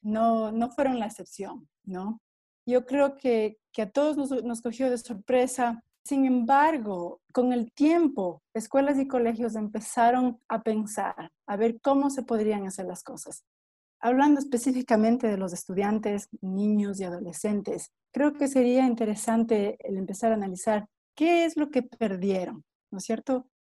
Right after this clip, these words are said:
Como tú decías, son tres meses que los niños y estudiantes ya no han estado yendo a sus escuelas y colegios presencialmente, no han podido verse, no han podido jugar. Entonces, creo que hay mucha pérdida que esta pandemia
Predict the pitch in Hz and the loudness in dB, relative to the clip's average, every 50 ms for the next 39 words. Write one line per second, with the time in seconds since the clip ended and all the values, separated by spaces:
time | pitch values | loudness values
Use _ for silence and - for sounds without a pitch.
0 | _ _ - 226 226 220 220 - 262 269 269 262 262 269 - 277 262 247 240 233 | _ _ 0 2 2 2 2 2 2 2 2 2 0 0 0 2 2 2 2 0
1 | - - 233 233 226 220 208 214 - - - 240 254 262 269 269 277 233 226 226 | -2 0 4 4 4 4 2 0 -6 -2 2 4 4 4 4 2 2 2 4 4
2 | 233 254 285 285 - - 202 185 196 185 - - _ _ _ _ - 226 214 214 | 4 2 2 0 -2 -6 -8 -8 -8 -10 -12 -14 _ _ _ _ 0 2 2 4
3 | 208 202 196 190 190 190 185 185 202 208 214 214 202 196 196 - - 190 185 185 | 4 2 2 2 2 0 0 0 2 2 2 2 2 -2 -4 -4 -4 -6 -4 -4
4 | 185 185 - 190 170 175 202 208 208 208 202 196 196 190 190 185 185 185 - - | -4 -4 -4 -6 -4 -2 -2 0 0 0 0 -2 -2 -4 -4 -6 -8 -10 -4 0
5 | 214 220 214 214 196 202 208 214 208 202 196 190 _ _ _ _ _ _ _ - | 2 2 4 4 2 2 2 2 2 0 0 -4 _ _ _ _ _ _ _ -12
6 | 190 185 - 202 180 180 175 - 233 226 226 233 226 190 202 - - 185 190 196 | -10 -8 -6 -4 -4 -4 -2 2 4 6 6 6 4 2 0 -4 -4 -2 -2 -2
7 | 202 196 - 208 190 - - 190 175 - - 185 170 - 226 214 202 202 196 190 | -2 -2 -4 -6 -6 -6 -8 -10 -8 -6 -6 -6 -2 0 0 0 2 2 0 0
8 | 185 185 175 - 185 180 185 - _ _ _ _ _ - - 202 214 208 208 214 | -2 -2 -4 -4 -6 -6 -6 -8 _ _ _ _ _ -6 -2 0 0 2 2 0
9 | 214 202 208 208 190 190 185 180 165 185 190 190 190 - - - - 185 180 185 | 2 2 2 2 2 2 0 0 2 2 2 2 0 -4 -6 -8 -6 -4 -4 -2
10 | 185 190 190 196 190 185 190 180 185 - - - 175 165 156 175 180 175 180 180 | -4 -4 -4 -4 -4 -4 -4 -6 -6 -10 -8 -10 -10 -8 -6 -6 -6 -4 -2 -4
11 | 175 165 151 _ _ _ _ _ - 214 208 - 233 247 262 269 277 269 - 311 | -4 -6 -8 _ _ _ _ _ -12 -12 -6 -2 0 0 0 0 -2 -6 -4 -4
12 | 320 302 302 - 285 269 262 254 269 269 269 269 254 247 - _ _ - 247 233 | -4 -4 -2 0 0 4 4 4 4 4 2 0 -4 -8 -8 _ _ -2 2 2
13 | 226 214 202 180 180 175 170 175 - - _ _ - 196 185 180 - 190 185 - | 2 0 0 -6 -8 -10 -10 -12 -16 -18 _ _ -10 -10 -10 -10 -12 -14 -14 -12
14 | 190 180 175 170 185 180 180 180 170 170 | -10 -10 -8 -8 -8 -8 -8 -8 -10 -12